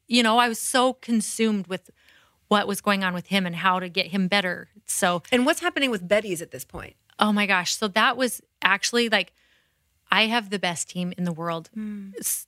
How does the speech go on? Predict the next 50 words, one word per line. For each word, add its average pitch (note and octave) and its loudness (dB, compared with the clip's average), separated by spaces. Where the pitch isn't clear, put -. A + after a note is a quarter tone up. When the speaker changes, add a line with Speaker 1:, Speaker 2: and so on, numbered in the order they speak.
Speaker 1:
and G3 4
they G3+ 4
took A3+ -2
over F#3 2
on F3 -2
everything. F3 -4
And F#3 0
I, F#3+ 0
I A3+ 2
say D#4 2
this C#4 -2
too, A3+ 2
'cause G3+ -4
so A#3 2
many B3 2
people G#3 -4
had F#3+ -2
said, F#3+ 0
"You G#3 0
need G#3 0
to F#3+ -10
work F#3 -6
on F#3 -2
your G3 -2
business, F#3+ -4
not F3+ 0
in F#3+ 2
your G#3 0
business." A3 0
Speaker 2:
Yeah. G3 -12
Speaker 1:
And G#3+ 2
that A3 0
doesn't G#3 -4
resonate F#3+ -2
with E3+ -10
me F3 -4
'cause - -10
I F3+ 0
was F3 -4
so F3 -2
involved. F3+ -2
Speaker 2:
Mm. G3 -12
Speaker 1:
And G3 2
at G3+ -2
that A3 2
point, G#3+ -4
I F#3 -2
couldn't F#3+ -4
be - -12
involved. D#3 -12